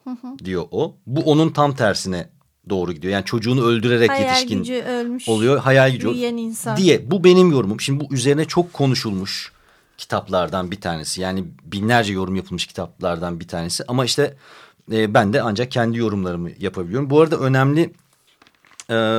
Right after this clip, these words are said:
Speaker 2: bulduğum bir iki mesela kenar notlar, dip notlar var. Böyle bir şeyler söylüyor o notlar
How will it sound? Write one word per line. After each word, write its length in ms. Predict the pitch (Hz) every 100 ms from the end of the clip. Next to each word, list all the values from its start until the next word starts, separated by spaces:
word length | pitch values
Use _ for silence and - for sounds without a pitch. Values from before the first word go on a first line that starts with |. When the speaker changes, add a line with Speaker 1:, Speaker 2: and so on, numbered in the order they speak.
| 107 - -
Speaker 2:
bulduğum 440 | 113 117 135 135
bir 80 | 131
iki 180 | 127 165
mesela 440 | 120 - 139 - - - - -
kenar 480 | 135 131 131 110 110
notlar, 440 | 104 - 98 85
dip 240 | 127 -
notlar 400 | 120 110 - 113
var. 160 | 87 80
Böyle 220 | 92 85
bir 40 | -
şeyler 360 | - 131 139
söylüyor 400 | 135 113 90 87
o 80 | 85
notlar 360 | 82 - 78